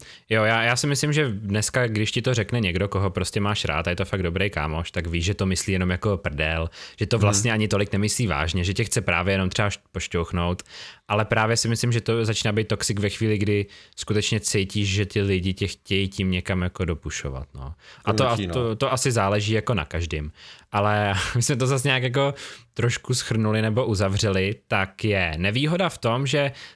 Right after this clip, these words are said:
Speaker 1: opět, sociální kontakt vám nikdo nesprostředkuje, nikdo vám do něj nepomůže, nikdo vás do něj jako moc nedotlačí,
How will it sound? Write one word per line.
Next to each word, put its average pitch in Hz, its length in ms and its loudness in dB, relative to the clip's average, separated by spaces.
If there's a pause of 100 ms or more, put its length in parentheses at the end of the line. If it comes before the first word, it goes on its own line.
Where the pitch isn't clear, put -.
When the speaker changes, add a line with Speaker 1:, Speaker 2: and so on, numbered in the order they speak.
(180)
Speaker 1:
opět, - 320 -2
sociální 120 460 0
kontakt 113 340 -2
vám 90 380 0
nikdo 110 300 2
nesprostředkuje, 90 840 -2
nikdo 95 240 -2
vám 110 160 0
do 110 80 2
něj 113 120 2
nepomůže, 82 500 -2
nikdo 82 260 -2
vás 104 160 0
do 107 100 -2
něj 110 120 0
jako 104 180 -2
moc 113 180 -2
nedotlačí, 80 720 -2